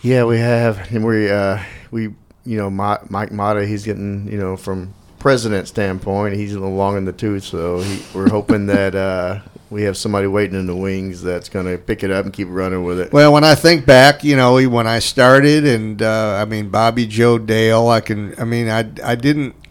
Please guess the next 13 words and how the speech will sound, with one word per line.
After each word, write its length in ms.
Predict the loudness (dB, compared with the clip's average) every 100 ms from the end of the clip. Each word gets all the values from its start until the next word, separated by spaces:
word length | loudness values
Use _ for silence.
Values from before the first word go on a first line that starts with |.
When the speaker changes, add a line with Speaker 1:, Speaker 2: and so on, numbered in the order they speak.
| -8
Speaker 2:
I 80 | -6
knew 220 | -2 -4
Charles 420 | 0 2 4 2
Burnley. 600 | 0 2 4 4 2 2
I 100 | 0
think 300 | 0 -4 -4
Charles 520 | -6 -2 2 2 0 -6
maybe 340 | -6 -2 -2
been 120 | -4
president 540 | -4 -2 0 0 -4 -4
when 100 | -4
I 100 | -4
was 380 | -4 -6 -8